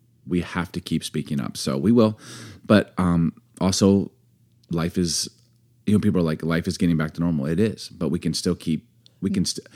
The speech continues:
you could do multiple things at once. So let's do that. I think there's a time to stop and pause and, and focus on things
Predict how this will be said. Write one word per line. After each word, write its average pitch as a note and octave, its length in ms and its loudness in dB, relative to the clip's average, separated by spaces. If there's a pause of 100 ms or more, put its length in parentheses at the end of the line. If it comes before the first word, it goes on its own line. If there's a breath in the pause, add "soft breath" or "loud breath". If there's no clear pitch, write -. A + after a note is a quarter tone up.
(200 loud breath)
you B2+ 140 6
could E3+ 140 6
do D#3 120 12
multiple G#2 400 10
things E2+ 320 0
at - 100 -6
once. - 400 -12
So - 180 -6
let's F2 280 -2
do D#2+ 160 -4
that. - 260 -10 (140)
I G2 40 -6
think F#2 160 0
there's F2 140 -2
a E2+ 40 -4
time F2 220 -2
to D#2 60 -4
stop D#2+ 260 -4
and D#2 120 -2
pause E2 380 -4 (460 loud breath)
and, D2+ 380 -2 (460)
and E2 260 -6
focus G2 380 2
on F2 160 2
things E2+ 460 -2